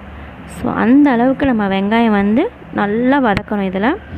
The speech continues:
அந்த வெங்காயம் வதக்குறது தான் அந்த சிக்கனுக்கே உள்ள ஒரு taste,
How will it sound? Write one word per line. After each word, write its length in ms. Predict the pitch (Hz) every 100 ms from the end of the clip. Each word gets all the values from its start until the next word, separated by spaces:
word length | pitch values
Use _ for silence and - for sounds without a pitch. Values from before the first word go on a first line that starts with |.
| - - - -
அந்த 260 | 208 202 190
வெங்காயம் 580 | 190 214 262 311 262
வதக்குறது 420 | 202 196 220 214 190
தான் 160 | 269
அந்த 100 | 294 226
சிக்கனுக்கே 600 | - - 240 240 214 254
உள்ள 380 | 254 196 190 254
ஒரு 200 | 240 175 -
taste, 420 | 214 240 - 254